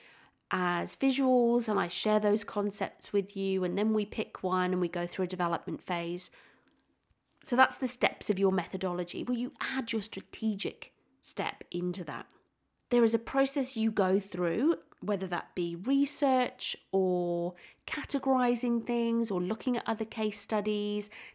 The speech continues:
thinking about the positioning of your client. There is a process you go through, whether consciously or subconsciously, and if it is subconsciously, you need to pull that out, draw that out and document it before you get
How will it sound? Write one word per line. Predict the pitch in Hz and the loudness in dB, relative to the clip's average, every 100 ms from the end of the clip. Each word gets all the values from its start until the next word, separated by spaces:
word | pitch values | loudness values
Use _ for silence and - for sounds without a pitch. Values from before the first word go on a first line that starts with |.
| _ | _
thinking | 233 226 247 | 2 4 4
about | 233 208 | 4 2
the | 202 | -2
positioning | - 208 214 208 208 190 | -6 -2 -2 0 0 2
of | 185 | 2
your | 175 170 | -2 -4
client. | - 165 - - - - _ _ _ _ _ _ _ | -6 -8 -8 -10 -12 -18 _ _ _ _ _ _ _
There | - 240 | -2 0
is | 226 | 2
a | 226 | 0
process | 226 262 277 320 294 | 0 2 4 2 0
you | 247 226 | -2 0
go | 196 190 | 4 4
through, | 202 185 180 | 2 2 2
whether | 190 180 185 | 2 0 -2
consciously | - 262 - 294 - 240 220 | 0 0 0 -2 0 2 0
or | - 190 | 0 -2
subconsciously, | - 175 - 170 135 - 165 - 170 220 - - | -2 -4 -6 -8 -6 -8 -10 -6 -6 -6 -12 -4
and | 233 | 4
if | 233 226 | 4 4
it | 240 - | 0 2
is | 262 294 294 | 8 8 8
subconsciously, | - 196 - 180 156 180 185 | 4 0 0 -2 -2 -6 -2
you | 190 | 0
need | 190 185 | 0 -2
to | 185 | -6
pull | - 185 185 | -6 -4 -2
that | 170 - | -4 -8
out, | 147 156 247 - | -4 -2 -4 -6
draw | 180 190 190 | 2 4 4
that | 180 156 | 2 -6
out | - 156 202 285 | -8 -6 -6 -6
and | 180 170 | -8 -8
document | 147 - - 147 170 - | -10 -10 -8 -8 -8 -10
it | 226 285 _ _ _ _ | -10 -12 _ _ _ _
before | 220 - 254 247 170 156 294 - - | -4 2 8 10 8 6 0 -2 -6
you | 202 | 0
get | 196 - | 0 2